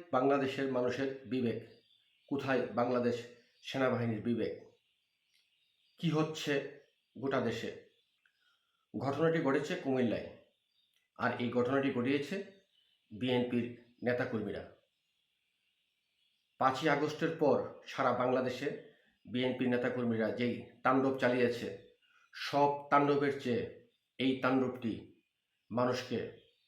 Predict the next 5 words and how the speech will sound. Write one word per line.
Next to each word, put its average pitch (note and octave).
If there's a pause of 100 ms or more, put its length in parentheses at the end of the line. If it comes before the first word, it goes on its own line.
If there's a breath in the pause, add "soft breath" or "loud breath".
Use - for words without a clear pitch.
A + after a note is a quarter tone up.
(800)
প্রচণ্ডভাবে E3 (400)
আহত A#2+
করেছে। G#2 (960)
আমরা C3+
কোন F3